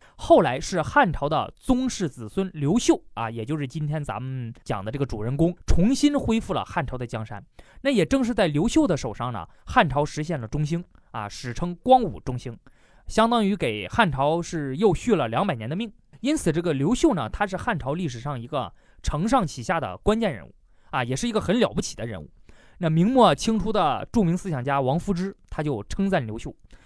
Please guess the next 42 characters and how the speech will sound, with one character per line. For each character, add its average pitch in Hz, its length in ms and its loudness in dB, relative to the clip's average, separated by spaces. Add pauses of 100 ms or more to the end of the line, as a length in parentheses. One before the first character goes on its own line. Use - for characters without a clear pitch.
(120)
，“自 226 300 0
三 285 320 4
代 214 160 4
而 107 180 -8
下， 131 180 -8 (120)
为 156 280 2
光 311 340 6
武 127 260 -2
允 143 340 -2
冠 196 260 4
百 113 220 -4
王 113 240 -4
矣。” 135 100 -12 (180)
那 127 80 -8
意 185 120 -2
思 185 140 -6
就 185 100 4
是 147 60 4
说 175 120 2
啊， 117 200 0 (360)
在 190 160 2
这 175 80 0
个 151 240 2
夏 208 320 4
商 220 260 2
周 254 260 4
以 127 120 -6
后 240 300 4
的 98 140 -4
所 - 240 2
有 226 120 8
帝 135 120 -2
王 110 180 -6
中， 101 160 -12 (240)
刘 151 180 4
秀 254 300 2
无 175 260 -2
论 277 180 4
是 147 180 -6
从 170 200 -4
人 147 220 -2
品 - 160 -4